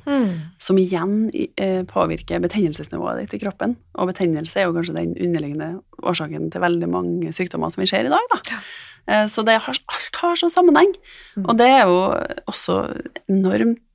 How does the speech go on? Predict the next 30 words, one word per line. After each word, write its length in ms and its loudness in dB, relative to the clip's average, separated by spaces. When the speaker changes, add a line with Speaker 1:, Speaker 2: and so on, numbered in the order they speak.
Speaker 2:
vonde, 480 4
men 140 6
fascinerende 420 2
studier 380 0
som 160 -2
ble 80 -4
gjort 260 -10
på 680 0
barnehjemsbarn, 840 2
der 200 6
de 120 0
ikke 240 0
forsto 560 0
hvorfor 340 2
dødeligheten 540 2
var 80 -2
så 120 -8
mye 140 -4
høyere 440 0
til 120 -4
en 320 -2
del 120 2
barnehjemsbarn, 640 2
da. 80 4
Førti 460 -4
prosent 280 2
høyere 200 2
dødelighet. 520 0
Og 320 2
de 80 4